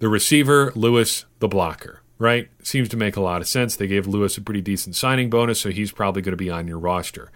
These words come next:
Robert Tonyan, I think you roll it back one more time. At least he looks like a better option than anybody else they've got around right now, 'cause the only other tight end on the roster, other than DeGuara, who's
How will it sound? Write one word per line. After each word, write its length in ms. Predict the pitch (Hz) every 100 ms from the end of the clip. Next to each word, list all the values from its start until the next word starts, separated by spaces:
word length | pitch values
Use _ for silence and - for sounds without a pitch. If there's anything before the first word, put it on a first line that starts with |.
| - - - -
Robert 380 | 123 135 151 135
Tonyan, 460 | - 131 127 123 123
I 120 | 107
think 200 | 101 117
you 80 | 104
roll 220 | 104 107
it 80 | 107
back 280 | 101 101 -
one 140 | 101
more 140 | 92 90
time. 320 | - 117 110
At 80 | 98
least 280 | 120 120 -
he 100 | 104
looks 280 | 113 117
like 140 | 117 101
a 40 |
better 280 | 92 107 104
option 320 | 101 101 101
than 140 | 90 90
anybody 320 | 95 90 92
else 180 | 90 -
they've 160 | 92
got 220 | - 85
around 280 | 85 85 82
right 160 | 82 82
now, 140 | 85
'cause 180 | 82 101
the 80 | 104
only 160 | 143
other 140 | 135 117
tight 240 | - 104
end 160 | 98 92
on 140 | 90
the 80 | 85
roster, 440 | 82 85 - 87
other 200 | 90 95
than 320 | 87 90 87 87
DeGuara, 520 | 92 95 87 87 82
who's 340 | 90 82 -